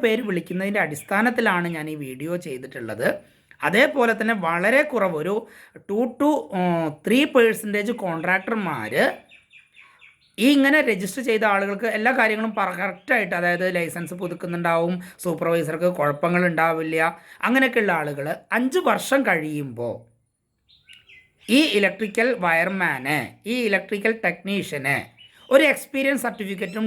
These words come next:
ഡിസ്ചാർജ് സർട്ടിഫിക്കറ്റും അദ്ദേഹത്തിൻ്റെ കോൺട്രാക്ട് ലൈസൻസിൻ്റെ കോപ്പിയും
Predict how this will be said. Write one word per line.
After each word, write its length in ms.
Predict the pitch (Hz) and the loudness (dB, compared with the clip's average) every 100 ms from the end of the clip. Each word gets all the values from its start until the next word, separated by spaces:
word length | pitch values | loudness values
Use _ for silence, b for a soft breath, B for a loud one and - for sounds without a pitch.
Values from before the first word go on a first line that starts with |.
| 180 | -2
ഡിസ്ചാർജ് 420 | 170 - 220 233 | -4 0 0 0
സർട്ടിഫിക്കറ്റും 580 | 202 180 170 170 151 170 180 B B 160 | -4 -4 -4 -4 -4 -6 -8 B B -2
അദ്ദേഹത്തിൻ്റെ 420 | 190 226 226 233 220 | 0 0 0 0 0
കോൺട്രാക്ട് 460 | 175 170 190 196 190 | 0 0 0 0 -2
ലൈസൻസിൻ്റെ 500 | 175 180 175 185 185 160 | -2 -6 -6 -6 -6 -4
കോപ്പിയും 540 | 143 156 151 180 | -4 -4 -4 -4